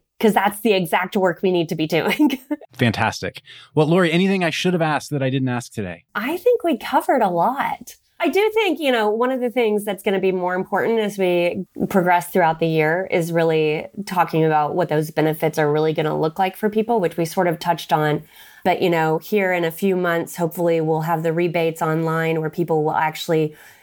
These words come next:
Speaker 1: be able to get real tangible benefits at the point of sale,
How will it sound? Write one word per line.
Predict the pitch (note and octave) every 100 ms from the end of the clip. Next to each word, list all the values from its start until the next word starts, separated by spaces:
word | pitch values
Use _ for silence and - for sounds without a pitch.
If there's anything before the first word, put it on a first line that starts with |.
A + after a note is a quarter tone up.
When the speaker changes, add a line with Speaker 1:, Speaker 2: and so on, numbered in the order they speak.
| _ E3
Speaker 1:
be | F3 E3+
able | E3 D#3+ D#3
to | -
get | D3+ E3+ D#3+ D3+ - G3
real | G#3 G3+ G3
tangible | E3+ E3 F3+ F3+ F3 D#3
benefits | D3+ - F3+ F3+ E3+ E3+ D#3 D3
at | - D#3+
the | D#3+
point | - F3 E3
of | D#3+
sale, | - E3+ E3 D#3 D#3